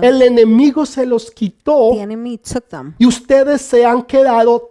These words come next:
Speaker 2: tranquilos.
Speaker 1: And you've remained calm.
Speaker 2: Se han quedado pacíficos
Speaker 1: Pacific,
Speaker 2: y no han hecho
Speaker 1: passive,
Speaker 2: absolutamente
Speaker 1: and have
Speaker 2: nada.
Speaker 1: done absolutely nothing.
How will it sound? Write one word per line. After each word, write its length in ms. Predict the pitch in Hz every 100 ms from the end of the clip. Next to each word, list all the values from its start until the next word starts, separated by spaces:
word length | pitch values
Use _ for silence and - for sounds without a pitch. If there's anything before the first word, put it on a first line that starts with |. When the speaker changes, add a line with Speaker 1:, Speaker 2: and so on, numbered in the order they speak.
| _
Speaker 2:
tranquilos. 760 | 208 208 202 _ 311 285 208 220
Speaker 1:
And 80 |
you've 180 | 233 240
remained 440 | 247 247 220 233 247 _
calm. 420 | 294 262 143 170
Speaker 2:
Se 200 | - 220
han 160 | 233 247
quedado 600 | 269 269 247 247 240 -
pacíficos 1120 | 180 - - 302 - 175 - 220 - - _
Speaker 1:
Pacific, 600 | - 202 - - 151 135 -
Speaker 2:
y 120 | 196
no 200 | 202 202
han 100 | 214
hecho 300 | 208 208 196
Speaker 1:
passive, 100 | -
Speaker 2:
absolutamente 1600 | 170 175 - 180 170 196 220 220 202 196 _ 175 196 190 - 190 -
Speaker 1:
and 120 | 214
have 220 | 208 175
Speaker 2:
nada. 60 | 165
Speaker 1:
done 120 | 208 -
absolutely 560 | - - 214 196 208 180
nothing. 500 | 190 180 - 165